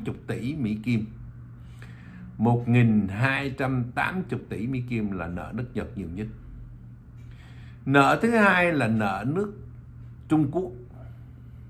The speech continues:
Nợ Trung Quốc là lên tới một nghìn mười gì, một nghìn coi như là một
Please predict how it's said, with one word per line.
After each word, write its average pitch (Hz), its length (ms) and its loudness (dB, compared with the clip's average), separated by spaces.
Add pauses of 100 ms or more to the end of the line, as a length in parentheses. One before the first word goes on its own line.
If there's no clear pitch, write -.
(920)
Nợ 131 300 8
Trung 180 200 2
Quốc 214 220 2
là 151 120 4
lên 143 240 4
tới 170 100 4
một 143 420 0
nghìn 131 800 6 (640)
mười 123 500 8
gì, 87 360 -2 (560)
một 107 200 -2
nghìn 120 360 6
coi 117 120 -2
như 123 140 2
là 104 200 2
một 95 180 -4